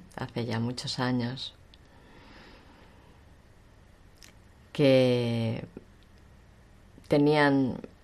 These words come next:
el poder de visibilizar un futuro realmente nocivo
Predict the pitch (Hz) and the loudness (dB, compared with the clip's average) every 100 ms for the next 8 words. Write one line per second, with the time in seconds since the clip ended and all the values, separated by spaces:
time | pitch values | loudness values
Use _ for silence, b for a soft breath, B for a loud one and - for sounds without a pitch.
0 | - - - - - 143 - 139 147 156 | -20 -20 -20 -10 -4 -2 2 4 6 4
1 | 135 139 131 143 - 156 139 135 120 139 | 4 2 2 0 0 2 2 0 2 4
2 | 143 139 143 131 - - - - 160 143 | 4 4 0 0 -6 -20 -20 -6 0 0
3 | 151 156 147 127 117 - - - - - | 2 2 2 2 -2 -8 -16 -20 -20 -20
4 | - - - - - - - - - - | -20 -20 -20 -20 -20 -20 -20 -20 -20 -20
5 | - - - - - 170 143 147 147 147 | -20 -20 -18 -8 0 4 6 6 4 4
6 | 143 127 - 170 202 143 | 2 2 4 4 6 2